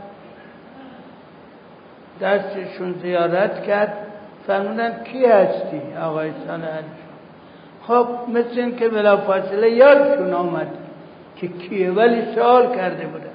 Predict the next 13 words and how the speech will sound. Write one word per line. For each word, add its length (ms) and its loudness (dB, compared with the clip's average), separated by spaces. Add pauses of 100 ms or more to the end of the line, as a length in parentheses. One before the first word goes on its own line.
(880)
آقای 260 8
حاج 300 8
شیخ 220 2
عماد 340 2 (920)
اومدن 640 -2 (380)
گفتن 520 -4
که 100 -10
این 140 -6 (140)
فلان 420 0
کسه. 500 0 (2250)
بعد 360 4
که 120 -2
رفت 480 4